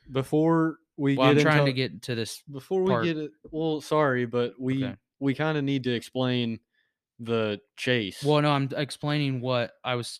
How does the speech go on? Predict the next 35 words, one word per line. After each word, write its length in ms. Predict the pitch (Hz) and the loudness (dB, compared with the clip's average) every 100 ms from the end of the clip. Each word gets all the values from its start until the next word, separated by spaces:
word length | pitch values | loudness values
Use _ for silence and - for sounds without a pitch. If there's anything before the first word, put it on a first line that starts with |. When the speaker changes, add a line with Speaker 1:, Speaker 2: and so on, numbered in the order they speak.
| _ - | _ -4
Speaker 2:
getting 220 | 143 135 | -2 -2
into, 540 | 131 127 123 113 110 107 | -4 -4 -4 -2 -6 -6
that 260 | 117 117 - _ _ | -4 -4 -6 _ _
they 120 | 127 120 | -4 -4
call 420 | - 135 135 123 | -2 2 2 0
it 200 | 110 101 _ _ | -4 -8 _ _
in, 280 | 127 123 - 73 | -4 -4 -6 -6
after 400 | 123 135 147 151 | 2 2 2 -4
he 180 | 127 147 | -4 -4
said 580 | 123 - 143 123 104 101 _ _ _ _ _ | -6 0 2 2 0 -8 _ _ _ _ _
there 300 | 123 123 120 | -2 0 2
wasn't 340 | 123 127 120 | 0 0 -2
a 40 | 110 | -6
plan, 580 | - 127 113 101 101 - _ _ _ _ | -6 -4 -4 -6 -10 -14 _ _ _ _
the 100 | 123 | -4
next 360 | 120 123 - - | 0 0 -4 -2
day 300 | 131 123 113 | 0 2 -2
he 160 | 117 110 | -8 -10
said 440 | - 117 104 107 _ _ _ | -6 -6 -8 -20 _ _ _
the 180 | 123 117 | -8 -6
vehicle 640 | 104 120 135 131 143 131 117 | -4 -2 0 0 -2 -2 -4
assault 420 | - 135 123 - | -6 -4 -4 -4
option 600 | 110 107 - 110 104 101 - _ _ _ _ | -8 -8 -10 -12 -10 -12 -16 _ _ _ _
was, 500 | 113 117 107 98 - _ _ _ _ _ - | -4 -4 -4 -8 -14 _ _ _ _ _ -10
oh, 240 | 120 113 | -6 -6
we, 360 | 104 127 127 - | -4 -4 -4 -8
we, 300 | 135 127 123 123 _ | -4 -4 -4 -14 _
we 140 | 151 127 | -6 -4
kinda 280 | 139 131 | 0 0
made 260 | 123 120 117 | 2 0 0
that. 260 | 117 117 - | 0 0 -2
Okay, 280 | 123 131 113 | -6 -6 -6
so 200 | 123 113 | -4 -6
he 100 | 127 | -4
said, 320 | 139 123 | 0 0